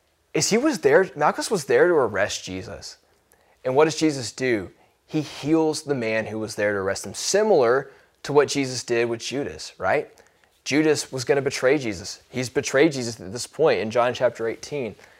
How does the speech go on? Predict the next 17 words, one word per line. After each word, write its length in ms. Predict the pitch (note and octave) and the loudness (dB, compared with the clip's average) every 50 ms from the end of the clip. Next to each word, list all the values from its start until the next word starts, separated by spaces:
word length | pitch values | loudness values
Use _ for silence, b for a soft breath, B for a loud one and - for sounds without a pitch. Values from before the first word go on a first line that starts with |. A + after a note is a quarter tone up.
| b b b | b b b
But 100 | - B2+ | -4 -4
if 120 | A#2+ - | -4 -2
you 60 | C#3 | 0
remember 200 | C#3 D3 E3 F3 | 2 4 4 6
back 220 | D#3+ D#3 D3 C#3+ C3 | 6 6 6 6 4
in 100 | C#3 C3 | 2 0
John 200 | C#3 C3+ C3 B2 | 0 2 2 0
chapter 260 | C#3 C3+ B2+ - A2+ | -2 -4 -6 -6 -6
thirteen, 640 | - - B2 C3 - - - A#2 G#2+ G#2 G2 F#2+ G2 b b b b b - | -2 0 2 2 0 0 -4 -6 -6 -6 -8 -10 -12 b b b b b -8
Jesus 440 | - A#2+ C#3+ D3 E3+ E3+ D3+ C#3+ | -6 -4 -2 -2 -2 -4 -4 -6
washes 500 | C#3 A2 G2+ G#2 A#2+ C#3 - E3 D#3+ C#3+ | -2 2 4 4 4 4 2 -4 -6 -6
the 80 | D3+ C3+ | -8 -8
feet 460 | - - - - B2+ A2+ G2+ F#2 - - | -10 -10 -8 -6 -4 -4 -4 -6 -6 -8
of 140 | - G#2+ - | -8 -8 -6
the 100 | G#2+ A2+ | -6 -8
very 400 | A2 G2+ G#2 G2 A2+ A#2+ B2+ B2 | -8 -4 -2 -2 0 0 0 -2
man 480 | A#2+ B2 A2+ A#2 A2+ G#2+ G2 F#2+ F#2+ | -2 -4 -4 -2 -2 -2 -4 -8 -12